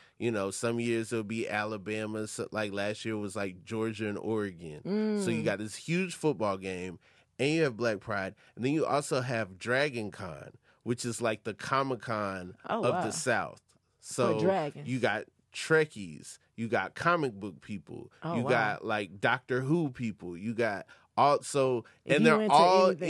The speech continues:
Speaker 1: in downtown Atlanta at the same time,
Speaker 2: Oh, that's
Speaker 1: in the
Speaker 2: too
Speaker 1: same
Speaker 2: much.
Speaker 1: hotels, going to Hard Rock Cafe,
Speaker 2: In the summer?
Speaker 1: going, it's, it's, uh,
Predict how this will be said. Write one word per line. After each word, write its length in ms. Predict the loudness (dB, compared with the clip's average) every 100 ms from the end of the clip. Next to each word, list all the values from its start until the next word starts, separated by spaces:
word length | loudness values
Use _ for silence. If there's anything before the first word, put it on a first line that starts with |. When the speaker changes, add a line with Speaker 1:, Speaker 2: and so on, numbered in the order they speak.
| 6 6
Speaker 1:
in 240 | 4 2
downtown 720 | 4 4 4 0 0 2 4
Atlanta 600 | 2 2 0 2 2 0
at 200 | -2 -2
the 100 | -4
same 380 | -4 0 2 0
time, 460 | 0 0 2 0 -2
Speaker 2:
Oh, 60 | -4 -10 -4
that's 140 | 0
Speaker 1:
in 60 | 0
the 40 |
Speaker 2:
too 60 | 0
Speaker 1:
same 440 | 2 4 4 4
Speaker 2:
much. 80 | 2
Speaker 1:
hotels, 960 | 2 0 0 2 4 4 4 2 -2 -12 -20 _ 0
going 260 | 4 4 4
to 100 | 4
Hard 340 | 6 6 4
Rock 280 | 2 0 0
Cafe, 500 | 2 2 2 2 4
Speaker 2:
In 60 |
the 180 | 4 4
summer? 200 | 4 4
Speaker 1:
going, 360 | 6 6 4 2 -6 _ _
it's, 280 | 0 0 -2 -2
it's, 280 | -2 -2 0
uh, 560 | 2 4 4 2 2